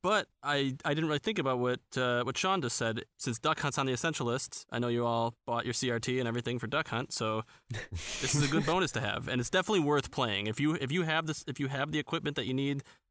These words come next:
Speaker 1: um, definitely worth playing. And I don't know if we said it in the Duck Hunt, Hunt episode, but you do absolutely need a C R T. You cannot play it on an H D T V.
Speaker 2: Right, that's worth
Speaker 1: Doesn't work.
Speaker 2: noting. This game, for me, can't be on the essential games list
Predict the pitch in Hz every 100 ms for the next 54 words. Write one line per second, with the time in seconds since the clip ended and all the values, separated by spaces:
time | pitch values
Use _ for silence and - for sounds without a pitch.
0 | _ - 113 110 107 104 - - 135 127
1 | 131 117 110 107 - 101 - - - _
2 | 147 143 160 151 143 123 139 123 120 110
3 | 107 113 - 110 - - 117 - 117 110
4 | - 107 - 113 110 117 117 - 120 113
5 | 113 110 113 107 104 - 101 98 - 95
6 | - 107 101 - 107 101 98 101 98 95
7 | 104 - 87 - _ - - - 104 90
8 | 104 120 - 110 110 101 98 90 85 -
9 | - 202 202 175 170 175 165 - _ _
10 | - 135 143 139 - - 170 185 - 156
11 | 147 139 127 143 135 147 135 120 117 131
12 | 156 185 196